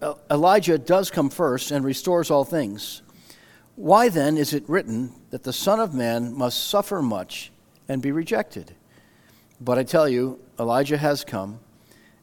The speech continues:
and they have done to him everything they wished, just as it was written about him." Lord God, give us understanding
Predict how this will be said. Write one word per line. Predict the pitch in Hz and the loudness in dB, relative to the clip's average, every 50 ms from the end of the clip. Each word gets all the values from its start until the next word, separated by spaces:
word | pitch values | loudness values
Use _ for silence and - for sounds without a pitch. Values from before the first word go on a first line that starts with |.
| _ - | _ -4
and | 127 127 | -2 0
they | 131 | 0
have | 127 120 113 | 0 0 0
done | - 147 156 156 | 2 2 2 2
to | 127 123 | 0 -2
him | 110 120 117 113 | -4 -4 -2 -2
everything | 113 131 131 147 151 143 - 156 156 156 | 0 0 0 -2 -2 -2 -2 -4 -4 -2
they | 156 156 160 | -2 -2 -2
wished, | 151 123 101 90 - - - - - - - _ _ _ _ _ _ _ _ _ _ _ | -2 -2 -4 -6 -8 -12 -14 -16 -16 -20 -20 _ _ _ _ _ _ _ _ _ _ _
just | - - 120 117 120 120 - - - - - - | -8 -4 0 0 0 0 -2 -8 -12 -14 -10 -6
as | 117 110 110 104 - | -4 -4 -4 -4 -6
it | 113 - | -8 -10
was | - 110 98 92 | -8 -10 -10 -8
written | 101 107 - - 98 98 98 - - | -10 -10 -10 -10 -14 -16 -16 -16 -18
about | 113 92 101 95 95 90 - | -12 -8 -8 -8 -8 -10 -14
him." | 98 80 87 87 _ _ _ _ _ _ _ _ _ _ _ _ _ _ _ _ _ _ _ _ _ _ _ _ - - _ _ - - _ _ _ _ _ _ _ _ _ _ _ _ _ _ _ _ _ _ _ _ _ _ _ _ _ _ _ _ _ _ _ _ _ _ _ _ _ _ _ _ _ _ _ _ _ _ _ _ _ _ | -18 -20 -20 -20 _ _ _ _ _ _ _ _ _ _ _ _ _ _ _ _ _ _ _ _ _ _ _ _ -20 -20 _ _ -20 -20 _ _ _ _ _ _ _ _ _ _ _ _ _ _ _ _ _ _ _ _ _ _ _ _ _ _ _ _ _ _ _ _ _ _ _ _ _ _ _ _ _ _ _ _ _ _ _ _ _ _
Lord | - 160 156 135 | 0 0 0 4
God, | 123 165 143 139 | 4 4 4 4
give | 120 160 151 | 4 0 0
us | 151 139 - | 0 0 0
understanding | 156 147 131 117 - - - 151 151 143 147 143 139 127 113 113 110 107 - - | 0 0 -2 -2 -4 -4 0 2 4 4 4 4 4 2 2 0 -4 -8 -12 -18